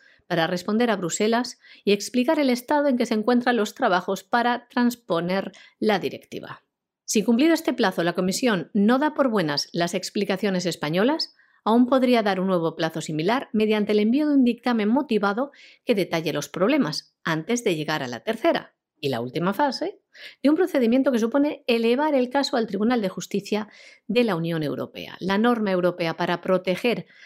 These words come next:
a los delatores de infracciones del derecho comunitario prevé mecanismos para ayudarles a denunciar de manera interna o externa sin sufrir represalias de sus empleadores,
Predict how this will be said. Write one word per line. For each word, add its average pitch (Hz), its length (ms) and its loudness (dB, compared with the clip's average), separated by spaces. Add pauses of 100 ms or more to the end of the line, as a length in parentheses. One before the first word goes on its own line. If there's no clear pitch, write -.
(180)
a - 100 -4
los 156 200 -4
delatores 170 500 -2
de 185 60 0
infracciones 180 640 -2
del 165 140 -2
derecho 160 340 -6
comunitario 220 640 0 (280)
prevé 226 280 2
mecanismos 240 640 0
para 262 160 0
ayudarles 214 800 -2
a 196 160 0
denunciar 185 640 0
de 180 100 0
manera 165 320 -2
interna 185 540 0
o - 20 0
externa 247 580 0 (180)
sin 147 240 -2
sufrir 190 340 2
represalias 240 800 0
de 151 100 -4
sus - 220 -8
empleadores, 226 680 2